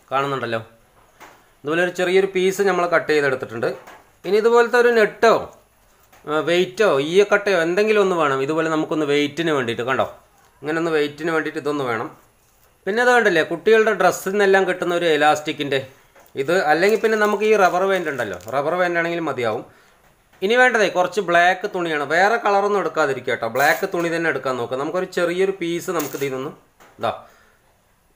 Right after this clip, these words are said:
ഇത്രയുള്ളൊരു piece നമ്മളിവിടെ എടുത്തിട്ടുണ്ട്, cut ചെയ്തെടുത്തിട്ടുണ്ട്, കാണുന്നുണ്ടല്ലോ.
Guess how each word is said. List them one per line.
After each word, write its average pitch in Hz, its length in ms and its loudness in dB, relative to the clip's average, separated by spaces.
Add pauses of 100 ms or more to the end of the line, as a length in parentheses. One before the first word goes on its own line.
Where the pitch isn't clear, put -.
ഇത്രയുള്ളൊരു 208 540 4
piece 202 380 0
നമ്മളിവിടെ 180 380 2
എടുത്തിട്ടുണ്ട്, 139 420 -6
cut 131 180 -4
ചെയ്തെടുത്തിട്ടുണ്ട്, 117 500 -4 (200)
കാണുന്നുണ്ടല്ലോ. 127 460 -2